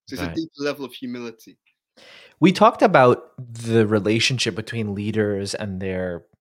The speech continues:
Speaker 2: consist-, constituents, so to say. But what about,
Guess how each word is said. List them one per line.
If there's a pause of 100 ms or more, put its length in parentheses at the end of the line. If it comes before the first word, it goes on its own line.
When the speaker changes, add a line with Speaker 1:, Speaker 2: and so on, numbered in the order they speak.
(280)
Speaker 2:
consist-,
constituents,
so
to
say. (380)
But
what
about,